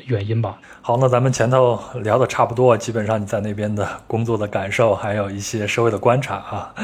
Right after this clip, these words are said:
Speaker 2: <laughs> 挺有意思。呃，但咱们毕竟是一个旅行节目嘛，呃，你，你一直也是在巴黎生活了那么长时间，巴黎肯定它也是迷人的。然后给我们推荐一个在巴黎旅行时候的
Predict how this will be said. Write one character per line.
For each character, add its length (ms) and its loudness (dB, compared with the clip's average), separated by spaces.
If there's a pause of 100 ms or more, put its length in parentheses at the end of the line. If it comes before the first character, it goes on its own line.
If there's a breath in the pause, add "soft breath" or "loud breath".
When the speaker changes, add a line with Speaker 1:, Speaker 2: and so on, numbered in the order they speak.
(180)
Speaker 2:
<laughs> 340 -8
挺 120 0
有 120 6
意 120 8
思。 200 0 (500 loud breath)
呃， 580 4
但 140 4
咱 160 4
们 80 2
毕 100 2
竟 160 6
是 160 -2
一 80 4
个 440 6 (100)
旅 100 2
行 200 4
节 160 4
目 120 0
嘛， 200 -6 (500 loud breath)
呃， 320 -6
你， 140 -2
你 260 -2
一 80 4
直 160 2
也 80 6
是 100 -2
在 140 4
巴 200 2
黎 100 0
生 200 0
活 120 2
了 80 0
那 80 4
么 80 -4
长 160 2
时 200 0
间， 220 2
巴 220 4
黎 180 2
肯 140 -4
定 120 0
它 120 2
也 120 2
是 120 -6
迷 200 0
人 240 -2
的。 200 -2 (640 loud breath)
然 120 4
后 60 4
给 100 4
我 140 6
们 120 2
推 160 0
荐 220 4
一 60 -2
个 100 2
在 180 2
巴 280 0
黎 120 0
旅 160 -2
行 220 -4
时 160 -4
候 160 4
的 400 -2